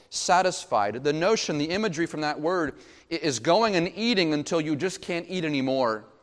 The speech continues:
Until the, the sight of food on your plate, it just turns you off and you say, "Yeah, I think I'm done." You push the plate away from yourself. That's the idea. And so they ate until they didn't want to eat anymore. They were done.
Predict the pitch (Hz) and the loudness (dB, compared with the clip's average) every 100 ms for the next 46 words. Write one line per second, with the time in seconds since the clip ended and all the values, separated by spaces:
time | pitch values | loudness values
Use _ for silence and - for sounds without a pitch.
0 | _ _ _ _ _ - 156 180 170 160 | _ _ _ _ _ -8 -2 2 6 6
1 | 151 151 - 190 196 190 - - 202 175 | 6 0 2 4 6 4 0 -2 2 4
2 | 170 143 139 - 175 156 - - - _ | 4 0 -4 0 2 2 -4 -18 -20 _
3 | 165 156 147 - 196 180 156 147 160 165 | -6 -4 -4 -4 -4 -2 -2 6 8 8
4 | 151 139 165 165 190 185 208 175 147 139 | 2 -4 -4 -6 -2 -4 -4 -8 -4 -4
5 | 135 127 175 - 131 143 123 120 120 110 | -4 -6 -10 -10 -8 -4 0 0 -2 -6
6 | 101 - 113 101 _ _ - 156 - 127 | -10 -12 -12 -14 _ _ -6 -6 -6 -6
7 | 110 107 117 - - _ _ _ _ _ | -6 -6 -8 -12 -16 _ _ _ _ _
8 | _ _ - 196 180 185 226 254 208 175 | _ _ -2 2 4 4 4 4 4 0
9 | 196 190 226 220 220 226 214 196 208 226 | 0 2 2 0 -2 -2 -2 0 2 2
10 | 190 202 151 156 262 165 98 | 4 2 0 0 2 0 -6